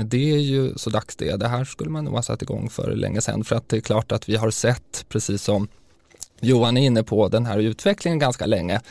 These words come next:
Eh, men för bara några år sedan så var ju debatten ganska annorlunda. Då var det liksom att man skulle inte nästan ha några poliser i förorten där jag själv bor och, eh, det var mer av,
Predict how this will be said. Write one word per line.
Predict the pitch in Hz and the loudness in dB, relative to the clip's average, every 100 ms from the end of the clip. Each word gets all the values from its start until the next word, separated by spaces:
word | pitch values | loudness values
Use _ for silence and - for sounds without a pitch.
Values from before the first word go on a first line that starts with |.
| - - - | -20 -20 -8
Eh, | - 104 101 101 104 | 0 4 6 6 4
men | 117 113 110 107 | 4 6 6 4
för | - | 2
bara | 110 117 98 101 | 4 6 6 6
några | 135 160 170 | 4 6 6
år | 127 151 185 | 6 6 4
sedan | 131 107 110 | 4 4 4
så | 120 | 4
var | 110 | 4
ju | 110 | 4
debatten | 110 110 107 - 113 | 4 2 0 0 0
ganska | 117 - 117 | 0 0 0
annorlunda. | 110 113 143 151 120 | 2 2 2 2 2
Då | 113 120 | 2 2
var | 131 139 | 0 0
det | |
liksom | 139 131 - 117 113 - - - - | 0 -2 -2 -2 -2 -8 -20 -20 -6
att | 135 - | -4 0
man | 113 | 0
skulle | 110 117 117 | 2 4 6
inte | 135 110 - 147 151 | 4 4 4 4 6
nästan | 139 - 110 117 | 4 2 0 4
ha | 147 | 4
några | 175 160 | 4 2
poliser | 156 160 120 120 123 113 | 4 4 2 2 0 0
i | 110 98 - | 0 -2 -2
förorten | - 123 110 117 117 107 | -2 2 2 2 0 2
där | |
jag | 110 113 | 2 2
själv | 113 110 | 2 2
bor | 110 110 107 110 | 2 2 4 4
och, | 107 107 - - - | 4 2 -4 -20 -6
eh, | 123 110 107 110 | 0 2 4 4
det | 113 113 110 110 | 4 4 4 2
var | 98 113 110 110 113 - - - | 2 2 4 4 0 -6 -16 -6
mer | 110 123 123 123 120 117 | -2 0 2 4 4 4
av, | 113 110 104 113 | 4 4 4 2